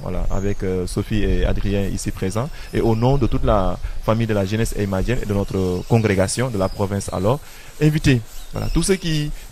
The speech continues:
cherchent un cadre pour se former dans leur foi, tous ceux qui cherchent un cadre pour, euh, fraterniser, pour, euh, vivre en, en frères et sœurs, hein, pour s'épanouir comme jeunes,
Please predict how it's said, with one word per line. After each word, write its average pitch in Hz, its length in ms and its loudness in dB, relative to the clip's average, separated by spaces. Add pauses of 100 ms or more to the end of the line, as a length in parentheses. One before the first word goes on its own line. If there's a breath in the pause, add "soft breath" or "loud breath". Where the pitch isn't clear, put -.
(100)
cherchent 175 400 4
un 156 100 0
cadre 135 360 4 (580)
pour 160 140 4
se 147 160 0
former 139 280 2
dans 123 140 4
leur 120 120 4
foi, 104 300 2 (380)
tous 156 100 -4
ceux 165 120 -2
qui 156 120 -6
cherchent 147 300 -2
un 135 120 -4
cadre 117 340 -2 (360 loud breath)
pour, 143 160 2
euh, 139 680 0
fraterniser, 123 760 0
pour, 123 160 -6
euh, 123 200 -4
vivre 135 260 0 (220)
en, 120 60 -6
en 120 40 -6
frères 123 260 -2
et 117 60 0
sœurs, 107 300 2 (420 loud breath)
hein, 117 160 -2 (160)
pour 131 100 -4
s'épanouir 127 460 2 (560)
comme 123 140 -2
jeunes, 107 240 2